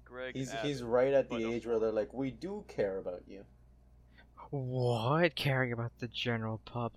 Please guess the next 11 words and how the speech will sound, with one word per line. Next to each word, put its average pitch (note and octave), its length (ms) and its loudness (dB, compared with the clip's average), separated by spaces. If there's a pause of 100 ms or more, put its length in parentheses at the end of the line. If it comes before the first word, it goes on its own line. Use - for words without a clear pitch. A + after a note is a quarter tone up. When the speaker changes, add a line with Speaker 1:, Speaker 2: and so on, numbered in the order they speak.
(440)
Speaker 3:
What? - 800 -12 (760)
Speaker 2:
Who E3+ 220 2
would B2 280 -2
have C3 160 -4
thought? D3+ 540 -6 (840)
What C#3+ 200 -8
sort D3 480 -2
of A#2+ 160 -6
madness C3+ 800 -6
is A#2+ 200 -8
this? D3 500 -6